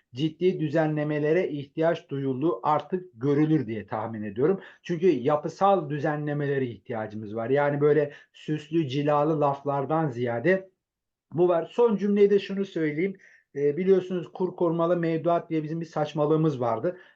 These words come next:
Saçmalık diyorum çünkü en çok eleştirenlerden, e, birileriydik bizler. Hem hazineye hem de Merkez Bankası'na ciddi külfet yükleyeceğini ifade ediyorduk. İşte geçtiğimiz hafta bir karar alındı. Artık,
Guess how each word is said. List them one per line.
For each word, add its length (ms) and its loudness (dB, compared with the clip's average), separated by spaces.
Saçmalık 640 0
diyorum 260 6
çünkü 220 -4
en 400 0
çok 220 -4
eleştirenlerden, 1160 -2
e, 240 -2
birileriydik 800 -2
bizler. 460 -2
Hem 260 0
hazineye 540 -2
hem 240 -4
de 60 0
Merkez 500 -2
Bankası'na 560 -4
ciddi 360 -4
külfet 480 -2
yükleyeceğini 680 0
ifade 380 -6
ediyorduk. 380 -2
İşte 180 0
geçtiğimiz 520 2
hafta 420 2
bir 140 -2
karar 340 2
alındı. 360 -2
Artık, 500 0